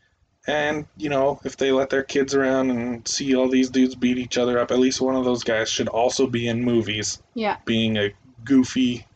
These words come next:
Speaker 1: lovable dad.
Speaker 2: I like the one where he's a
Speaker 1: Right.
Speaker 2: firefighter that had to look after kids, 'cause
Speaker 1: Yeah.
Speaker 2: parents were gone.
Speaker 1: Yeah.
Speaker 2: Yeah, that one was good. I don't remember what it's called.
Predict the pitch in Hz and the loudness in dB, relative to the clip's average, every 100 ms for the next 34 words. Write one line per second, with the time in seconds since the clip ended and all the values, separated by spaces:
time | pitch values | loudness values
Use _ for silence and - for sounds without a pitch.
0 | _ _ _ 123 120 123 123 123 117 110 | _ _ _ -2 0 0 -2 -2 0 0
1 | 107 104 107 - _ _ - 220 233 247 | 0 -2 -4 -16 _ _ -6 -2 -2 -2
2 | 254 247 247 247 247 240 240 226 - 214 | 0 2 4 4 4 2 0 -2 -2 0
3 | 220 214 214 196 202 202 208 208 208 208 | 0 -2 0 0 0 -2 -4 -4 -4 -8
4 | 208 208 202 - 202 - 208 202 - _ | -6 -6 -6 -10 -14 -10 -10 -10 -16 _
5 | 226 - _ _ 247 262 233 208 214 214 | -18 -18 _ _ 0 0 0 -2 -2 -4
6 | - 208 202 - 196 190 220 285 - 135 | -10 -10 -10 -6 -4 -2 -4 -8 -4 0
7 | 123 - - _ _ _ _ 208 202 196 | 0 -4 -12 _ _ _ _ -6 -4 -4
8 | 208 196 - 196 _ _ _ _ - 226 | -6 -10 -14 -20 _ _ _ _ -4 -2
9 | 214 240 233 220 190 - 262 247 185 | 0 2 2 0 -6 -4 0 2 0